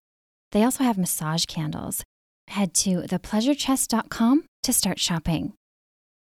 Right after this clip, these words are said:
Now for our listener question. I received this one from a member of my Girl Boner Patreon community, and it ties into energetic orgasms, but of the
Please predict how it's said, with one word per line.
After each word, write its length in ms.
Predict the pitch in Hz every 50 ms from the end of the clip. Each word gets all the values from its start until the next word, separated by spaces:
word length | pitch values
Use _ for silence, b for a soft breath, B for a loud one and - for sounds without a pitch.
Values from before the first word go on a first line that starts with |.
| _ _ _ _ _ _ _ _ _
Now 300 | 220 214 220 226 269 330
for 280 | - - - 247 262 285 -
our 260 | 233 214 226 262 285
listener 360 | 294 262 208 185 - - 180
question. 680 | - - - 156 156 - - - 151 147 165 170 190 - -
I 120 | - 220
received 520 | 214 220 233 233 - 285 311 339 - - -
this 220 | 226 214 - -
one 220 | 196 190 190 190
from 320 | 180 - - 190 175 175 175
a 80 | - 185
member 380 | 180 180 185 214 233 269 269 - -
of 160 | 190 180 -
my 160 | 175 170 170
Girl 240 | - - 185 202 202
Boner 320 | 214 202 202 190 190 190
Patreon 580 | 190 - - 196 190 - - 202 170 160 160 156
community, 560 | - 185 170 156 147 143 147 156 175 - 190 - _ _ _ _ _ _ _ _
and 140 | - 233 233
it 100 | 240 -
ties 320 | - - 269 311 339 -
into 300 | 349 359 359 - - 320 - -
energetic 460 | 214 202 190 180 185 170 - - -
orgasms, 760 | - 165 160 - 156 135 139 - 127 - - - - - - - -
but 340 | - 190 175 - - - - - _
of 260 | 220 208 190 185 185
the 220 | 202 190 180 -